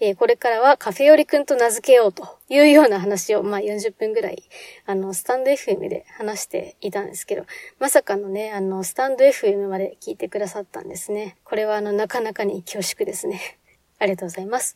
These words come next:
あの、リクロジーさんってね、えーと、二千七年と二千八年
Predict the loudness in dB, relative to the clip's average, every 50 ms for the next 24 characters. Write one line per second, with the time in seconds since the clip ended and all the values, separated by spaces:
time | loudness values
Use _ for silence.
0 | _ _ _ _ _ _ _ _ _ -20 -14 -10 -6 -4 -4 -4 -4 -4 -6 -6
1 | -4 0 0 0 2 2 2 0 0 -2 -8 -8 -6 -6 -6 -6 -4 -4 -6 -6
2 | -8 -8 -6 -4 -4 -4 -4 -4 -4 -6 -8 _ -10 -8 -6 -6 -4 2 4 4
3 | 4 4 4 0 -2 -4 -4 -4 -6 -6 -8 -10 _ 0 2 2 2 2 0 -2
4 | -10 -10 -4 -2 0 0 0 0 -2 -6 -14 -14 -4 -2 0 0 0 -2 -4 -6
5 | -10